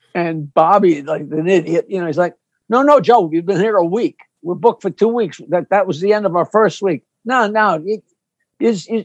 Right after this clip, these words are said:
is it done? You pack up and go home." "Joe, Joe, we're booked for two weeks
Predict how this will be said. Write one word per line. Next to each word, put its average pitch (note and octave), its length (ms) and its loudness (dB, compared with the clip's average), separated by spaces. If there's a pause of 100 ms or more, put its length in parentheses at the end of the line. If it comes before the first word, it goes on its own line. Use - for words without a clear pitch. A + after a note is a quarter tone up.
(100)
is G#3 260 2
it G#3 120 0
done? E3 300 2
You G3+ 120 -2
pack G3+ 320 2
up E3+ 220 0
and F3 240 -4
go E3 100 0
home." D3+ 320 0 (720)
"Joe, C#4 400 2 (120)
Joe, B3 140 -2
we're E3+ 140 -4
booked B3 260 -4
for A3+ 80 -8
two D4+ 280 -4
weeks G3 400 -4